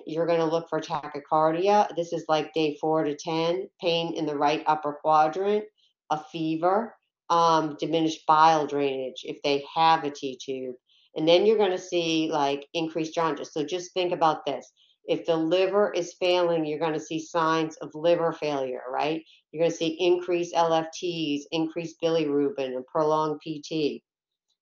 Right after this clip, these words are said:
The patient will, might get jaundice again. Now, these are the labs you're gonna see in, um, in people with liver failure. Now,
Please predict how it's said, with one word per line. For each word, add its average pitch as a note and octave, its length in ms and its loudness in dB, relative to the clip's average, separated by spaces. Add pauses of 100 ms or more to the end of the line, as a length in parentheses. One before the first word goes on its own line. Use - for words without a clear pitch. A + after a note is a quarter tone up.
(440)
The C#3+ 80 -20
patient D#3+ 380 0
will, D3+ 220 0
might D#3 300 0
get D3+ 180 -2
jaundice D#3 520 0
again. B2 420 -12 (1120)
Now, D#3+ 160 0
these F#3 360 2
are A#3+ 140 4
the B3 60 2
labs F3 560 8
you're D#3+ 120 -4
gonna D#3 220 0
see D#3+ 800 -2 (680)
in, D#3+ 720 2
um, C#3+ 720 0 (1400)
in E3+ 160 2
people F3+ 400 0
with E3+ 160 0
liver D#3+ 240 0
failure. D3+ 380 0
Now, D3 320 0